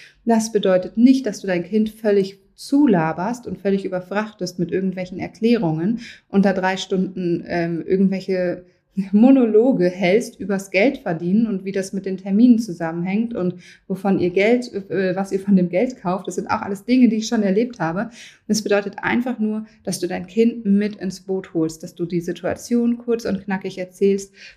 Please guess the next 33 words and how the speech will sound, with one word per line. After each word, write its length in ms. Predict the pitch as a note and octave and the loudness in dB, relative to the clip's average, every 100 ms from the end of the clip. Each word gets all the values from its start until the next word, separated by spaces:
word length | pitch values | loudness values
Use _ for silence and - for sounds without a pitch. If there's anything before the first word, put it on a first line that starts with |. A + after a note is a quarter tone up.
| _ | _
erklärst 760 | E3+ E3+ - A#3 C4+ C4+ - G3+ | 0 0 2 4 4 0 -4 -2
und 260 | G#3 G3+ - _ - | -2 -2 -12 _ -2
dein 160 | F3+ | -2
Kind 400 | F3+ A#3 A#3 A#3 | 2 4 4 2
mit 220 | G3+ G#3 | 0 0
ins 240 | - F#3+ - | 0 -8 -8
Boot 340 | - E3+ E3+ | -8 -8 -8
holst. 260 | D#3+ E3 - | -16 -14 -12
Und 140 | F3 | -6
das 220 | F#3+ G3 | -6 -6
geht 240 | - G#3 G3+ | -4 -6 -8
auch 140 | G3 | -12
bei 120 | G3 | -10
kleinen 560 | F3+ - A3 A#3 A3+ E3+ | -10 -8 -2 2 4 2
Kindern. 500 | - E3 D#3+ - - _ _ _ | -4 -14 -14 -16 -20 _ _ _
Das 240 | - - | -18 -8
geht 180 | - G#3+ | -4 -2
auch 120 | A#3 | -4
bei 160 | - - | -6 -10
kleinen 400 | - D#4 D#4+ E3 | -6 -4 -2 -2
Kindern. 340 | E3+ D#3+ D#3+ - _ _ _ | -4 -8 -12 -18 _ _ _
Auch 320 | - G#3 C4 C4 | 2 4 4 2
bei 80 | |
unserem 320 | G3 F#3 F#3 F3+ | -2 -2 -4 -4
anderthalbjährigen 920 | A3 C4+ B3 G3+ G#3 G#3+ A3 A3 G#3+ | 0 2 0 -4 -6 -4 -2 -2 -2
Kind 260 | G3+ G#3+ G#3 - - - | 2 2 2 -4 -16 -6
erzähle 500 | - E3+ - G3 G3+ | -4 -2 4 6 6
ich, 500 | G3 F3+ F#3+ F#3+ - - | 4 2 0 -4 -14 -4
warum 580 | F#3+ F3 G#3 A3 A3 - | -2 2 4 4 2 -2
bei 220 | E3 E3 | -2 -2
uns 400 | F#3+ G#3 G#3+ - | 0 0 -2 -6
was 240 | G3 - | -12 -12
passiert. 640 | - D#3+ - A3 G3 - | -18 -20 -4 0 0 -2